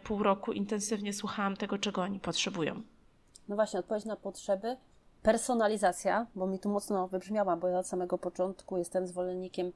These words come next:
Speaker 2: personalizacji. W firmie jak pracowałam, to, e, wprowadzałam to, żeby przedstawiać się po imieniu, jak odbiera się telefon od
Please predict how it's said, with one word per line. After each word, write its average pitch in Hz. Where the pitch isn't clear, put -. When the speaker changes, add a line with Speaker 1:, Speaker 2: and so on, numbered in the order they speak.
Speaker 2:
personalizacji. 185
W -
firmie 196
jak 185
pracowałam, 190
to, 185
e, 185
wprowadzałam 196
to, 202
żeby 190
przedstawiać 196
się 196
po 190
imieniu, 190
jak 165
odbiera 170
się 175
telefon 170
od 165